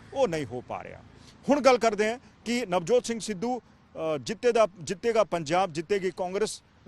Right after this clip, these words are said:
ਰੈਲੀ ਆਯੋਜਿਤ ਕਰਕੇ ਆਪਣਾ ਕੀ ਨੁਕਸਾਨ ਕਰਦੇ ਪਏ ਨੇ। ਅੱਜ ਹੀ ਪੰਜਾਬ ਕਾਂਗਰਸ ਦੇ ਪ੍ਰਭਾਰੀ ਜਾਂ ਫਿਰ ਸੀ ਐਲ ਪੀ ਲੀਡਰ ਔਰ ਪੰ-,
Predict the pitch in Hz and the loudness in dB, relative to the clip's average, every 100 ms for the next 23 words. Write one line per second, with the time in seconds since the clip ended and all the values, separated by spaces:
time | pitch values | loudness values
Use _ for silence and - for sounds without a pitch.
0 | 135 185 202 220 190 170 185 180 165 185 | 0 2 2 2 2 0 -4 -4 -4 -4
1 | 170 180 - 214 175 - 143 135 123 110 | -4 -8 -8 -8 -8 -8 -8 -8 -8 -8
2 | 110 107 95 92 _ _ _ _ 180 220 | -8 -10 -12 -14 _ _ _ _ 2 2
3 | 214 190 214 240 _ _ - 180 190 202 | 2 -2 -4 -8 _ _ -4 0 2 2
4 | - 185 185 170 208 - 180 135 143 165 | 0 -4 -4 -2 -4 -2 -2 0 0 -2
5 | 165 156 _ _ - 139 165 190 180 - | -4 -10 _ _ -8 -2 0 0 -2 -2
6 | 202 196 196 180 165 185 175 _ _ _ | -2 -2 -4 -4 0 0 0 _ _ _
7 | _ - - 160 170 160 165 175 | _ -14 0 2 2 2 -2 -4